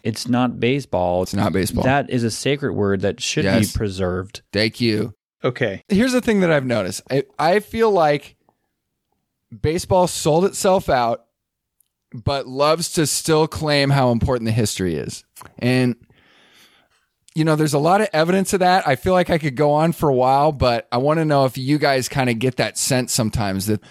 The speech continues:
Speaker 2: they're the ones stripping it, but they're the first to remind you how glorious of a sport it is.
Speaker 3: How else can you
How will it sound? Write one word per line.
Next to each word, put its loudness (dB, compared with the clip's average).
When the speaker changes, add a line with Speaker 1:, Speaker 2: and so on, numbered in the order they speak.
Speaker 2:
they're 0
the 2
ones 0
stripping -2
it, -4
but 0
they're 0
the 0
first 0
to 0
remind 2
you 2
how -2
glorious 2
of -4
a 0
sport 0
it -2
is. -6
Speaker 3:
How -2
else -2
can 0
you -2